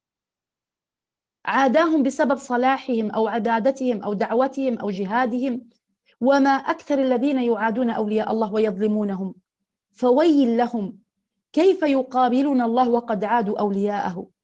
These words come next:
ما لهم ذنب إلا أنهم أحبوا الله، ما عندهم ذنب إلا أنهم والوا الله، وافقوا الله في محابه وفي يبغضون ما يبغض ويحبون ما يحب.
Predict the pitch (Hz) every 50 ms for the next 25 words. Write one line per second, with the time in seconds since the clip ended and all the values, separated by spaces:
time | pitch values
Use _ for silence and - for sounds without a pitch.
0 | _ _ _ _ _ _ _ _ _ _ _ _ _ _ _ _ _ - 233 277
1 | 359 403 403 381 349 330 330 302 240 269 349 359 339 - - 320 311 302 - 302
2 | 294 285 277 247 - - - - 214 190 170 202 196 175 175 170 - - _ _
3 | _ _ _ _ _ _ _ _ _ _ _ _ 233 269 339 381 392 403 403 320
4 | 277 330 302 311 294 277 233 330 339 311 277 - - 285 285 285 285 - 302 285
5 | 285 294 285 262 262 262 277 311 330 311 277 262 240 220 220 226 208 180 170 -
6 | _ _ _ _ _ _ _ _ _ - 247 294 349 370 359 - 320 320 320 285
7 | 277 285 294 285 285 285 285 262 269 254 262 - 302 320 320 240 226 233 330 339
8 | 370 370 381 381 - _ _ _ - 262 269 269 311 302 311 320 320 320 - _
9 | _ _ _ _ _ _ _ _ _ 233 247 330 311 262 277 294 311 247 339 349
10 | 302 285 262 262 277 302 339 359 349 294 349 262 277 269 254 269 269 - 294 220
11 | 208 214 311 349 349 339 381 392 403 403 392 381 403 - - 415 453 403 349 320